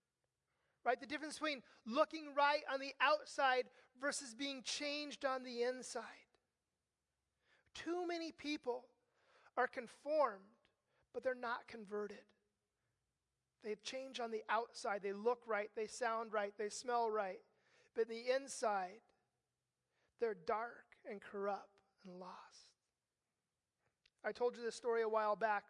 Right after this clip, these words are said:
but some of you guys are new, so I'll tell you guys again. I remember once when I was a little kid, I was probably, um, six,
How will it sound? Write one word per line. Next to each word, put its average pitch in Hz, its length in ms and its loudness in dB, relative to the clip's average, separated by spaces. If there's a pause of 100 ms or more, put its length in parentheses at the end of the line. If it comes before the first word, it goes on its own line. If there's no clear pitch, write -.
but - 180 -6 (320)
some 233 100 -16
of 202 60 -10
you 202 60 -6
guys 190 120 -6
are 190 60 -10
new, 185 200 -10
so 202 120 -14
I'll 180 80 -8
tell 196 160 -10
you 185 100 -10
guys 180 200 -6
again. 180 300 -10 (1300)
I 240 60 2
remember 262 300 2
once 233 460 0
when 220 160 0
I 208 80 2
was 208 120 0
a 214 40 -2
little 208 200 2
kid, 208 280 -2 (720)
I 208 40 -4
was 202 120 -4
probably, 202 580 2
um, 180 340 -2 (2000)
six, - 600 -12